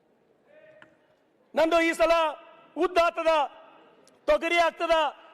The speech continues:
ಸೋಯಾಬೀನ್ ಆಗ್ತದ, ಏನೋ ರಾಶಿ ಮಾಡಿ ನಾನು ಜೀವನ ಮಾಡ್ಬೇಕಂತ ಹೇಳಿತ್ತು." ಆದ್ರೆ ಇವತ್ತ ರೈತ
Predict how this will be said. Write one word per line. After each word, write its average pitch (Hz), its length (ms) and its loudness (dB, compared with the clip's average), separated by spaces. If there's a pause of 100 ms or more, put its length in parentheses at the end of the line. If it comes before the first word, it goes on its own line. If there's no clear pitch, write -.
(120)
ಸೋಯಾಬೀನ್ 339 400 0
ಆಗ್ತದ, 339 320 0 (580)
ಏನೋ 285 280 4
ರಾಶಿ 262 360 -4
ಮಾಡಿ 320 640 0 (260)
ನಾನು 233 200 -2
ಜೀವನ 285 400 -2
ಮಾಡ್ಬೇಕಂತ 269 520 0
ಹೇಳಿತ್ತು." 269 760 0 (400)
ಆದ್ರೆ 240 220 -2
ಇವತ್ತ 262 240 0 (680)
ರೈತ 196 360 0